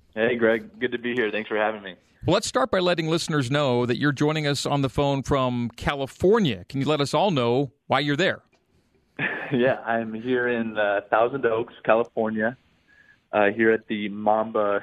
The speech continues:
Speaker 1: Sports Academy. It's, um, a facility here that, uh, every year they do a, they do a draft, uh, combine prep. And so I'm here with about twenty-five other guys from ac-, from across the country, from different schools, just training, you know,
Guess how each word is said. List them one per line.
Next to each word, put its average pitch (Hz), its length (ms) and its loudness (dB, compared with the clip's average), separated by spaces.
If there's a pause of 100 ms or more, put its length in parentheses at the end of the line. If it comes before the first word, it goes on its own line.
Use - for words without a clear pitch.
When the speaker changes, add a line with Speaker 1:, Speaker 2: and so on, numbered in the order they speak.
Speaker 1:
Sports 113 240 -2
Academy. 95 560 0 (260)
It's, 101 320 -4
um, 90 520 0 (680)
a 120 60 -4
facility 120 640 0
here 120 300 2
that, 113 220 -4
uh, 101 380 -2 (240)
every 110 200 -2
year 113 120 0
they 110 100 -2
do 101 140 -4
a, 101 60 0 (140)
they 101 60 -6
do 101 120 -4
a 95 60 -4
draft, 107 500 0 (800)
uh, 95 340 -2
combine 104 500 2
prep. - 520 2 (300)
And 101 100 -8
so 113 60 4
I'm 104 100 2
here 120 180 4
with 117 140 0
about 104 300 0
twenty-five 120 500 0
other 110 180 -2
guys 104 380 0 (100)
from 104 120 -10
ac-, 98 100 -10 (100)
from 104 140 -10
across 104 320 2
the 113 80 -8
country, 101 340 -4
from 104 140 -12
different 98 280 -8
schools, 101 420 -2 (680)
just 98 160 -6 (140)
training, 113 520 0
you 92 220 -10
know, 98 300 -4